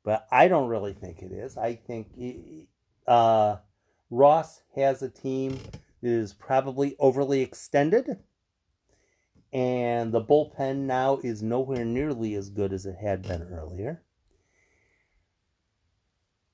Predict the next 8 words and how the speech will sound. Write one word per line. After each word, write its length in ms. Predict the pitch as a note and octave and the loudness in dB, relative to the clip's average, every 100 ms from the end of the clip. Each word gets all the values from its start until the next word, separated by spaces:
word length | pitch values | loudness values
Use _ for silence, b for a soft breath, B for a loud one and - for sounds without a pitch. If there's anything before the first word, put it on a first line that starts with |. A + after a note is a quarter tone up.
| _ | _
And 100 | F3 | 6
the 80 | E3+ | 8
offense 540 | D#3+ F3+ F3 C#3 - A#2+ | 8 6 2 -4 -6 -8
really 200 | A#2+ G#2 | -8 -8
isn't 200 | G2+ F#2 | -10 -12
all 180 | D#2+ | -14
that 340 | E2 - _ F2 | -18 -20 _ -8
good. 320 | G#2 F3 F3+ | -2 -2 -4